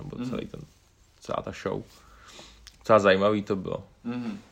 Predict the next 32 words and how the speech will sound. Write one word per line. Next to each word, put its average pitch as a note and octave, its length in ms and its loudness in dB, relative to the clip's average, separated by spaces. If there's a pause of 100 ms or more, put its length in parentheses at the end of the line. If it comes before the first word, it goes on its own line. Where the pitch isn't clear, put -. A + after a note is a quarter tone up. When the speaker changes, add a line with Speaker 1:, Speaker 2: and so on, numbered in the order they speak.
(120)
Speaker 1:
Nechci G#2 240 -2
to A#2+ 140 4
spoilovat, G2+ 500 4
jakoby G2+ 280 0
podívejte G2+ 360 0
se - 140 -4
na F#2+ 80 0
to, - 120 -6
je - 40 -8
to - 140 -10
zajímavé, F#2+ 360 -4
jestli G2 220 -6
někoho G2 420 -8 (880)
zajímá G2+ 320 0
takhle, G2+ 280 -4
jak G2 140 -6
se G#2+ 180 -6
šijou G#2 400 2
věci, G#2+ 520 -2 (180)
chce - 220 -16
trošku G2+ 280 -6
nakouknout G2 480 -4
k - 60 -20
tomu, G2+ 200 -6
tak - 220 -14
je - 40 -10
to - 60 -12
Speaker 2:
Čo A#2 60 -4
Speaker 1:
docela A#2 220 -4
Speaker 2:
získá F#2+ 120 -4
Speaker 1:
zajímavé. A2 200 0
Speaker 2:
teda, G#2+ 220 -4